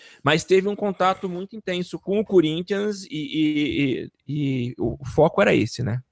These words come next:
Corinthians. Mas realmente, o marketing deles,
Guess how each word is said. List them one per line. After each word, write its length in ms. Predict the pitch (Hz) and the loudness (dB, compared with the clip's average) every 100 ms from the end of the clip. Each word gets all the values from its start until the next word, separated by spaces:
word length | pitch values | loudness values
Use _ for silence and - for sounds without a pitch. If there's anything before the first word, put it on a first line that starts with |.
| _ | _
Corinthians. 460 | 123 107 113 135 - - - | 0 0 -4 -10 -14 -10 0
Mas 160 | 165 | 4
realmente, 340 | 208 226 180 190 | 4 4 4 4
o 40 | |
marketing 480 | 180 190 226 - 185 | 4 4 2 -2 0
deles, 540 | 156 175 190 202 - | 6 6 6 2 -4